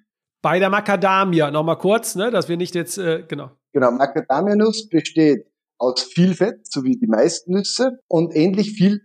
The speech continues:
Speaker 2: wie die Walnuss. Der große Unterschied liegt in der Biochemie. Das bedeutet, die chemischen Fettsäuren, die in der Macadamia-Nuss drin sind,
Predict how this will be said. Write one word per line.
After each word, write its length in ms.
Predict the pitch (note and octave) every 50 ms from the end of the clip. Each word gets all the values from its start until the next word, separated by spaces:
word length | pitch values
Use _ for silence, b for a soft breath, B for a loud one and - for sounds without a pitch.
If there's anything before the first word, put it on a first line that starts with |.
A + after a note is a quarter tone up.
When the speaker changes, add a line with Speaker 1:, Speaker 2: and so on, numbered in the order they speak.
| _ -
Speaker 2:
wie 240 | B2+ D3+ F3+ E3+
die 120 | D3+ F3 C3+
Walnuss. 680 | B2+ A2+ A#2+ B2+ A#2+ A2+ G2+ F2+ - - - - _ -
Der 80 | B2+
große 420 | A#2+ - C#3+ E3 E3 E3 - - -
Unterschied 680 | - F#3+ A#3+ C#4 - - A3 G#3 - E3+ F#3 A#3+ A3 - _ _ _ _ _ -
liegt 340 | D3+ G#3 G3 - - _ _
in 120 | - F#3+ F3+
der 120 | F#3 F#3 F#3 F#3+ F#3+
Biochemie. 800 | G3 G#3+ A3+ G#3+ F#3+ - - - C#3+ C3 A#2 A2 G#2 F#2+ F2+ - _ _ _ _ _ -
Das 160 | - B2 -
bedeutet, 560 | - D3+ D3 - C#3 D#3 F3+ F3+ - G3+ G3 G3+ - _ _ _ -
die 120 | C#3+ - -
chemischen 600 | - F3+ G3 G3+ G#3 G3 - - E3 D#3+ - - _ - -
Fettsäuren, 920 | - F#3+ G3+ - - - - _ - - - C#3 B2+ C3 C#3+ D#3+ F#3 G#3 F#3+
die 140 | - F3+ E3+
in 60 | D#3
der 100 | D3 D3+
Macadamia-Nuss 840 | C#3+ C#3+ C#3+ - - D3 - D3 C#3 E3+ G#3 G3+ F3+ C#3+ C3 - -
drin 200 | C#3 D3 D#3+ D#3+
sind, 200 | C#3 F#3 F#3+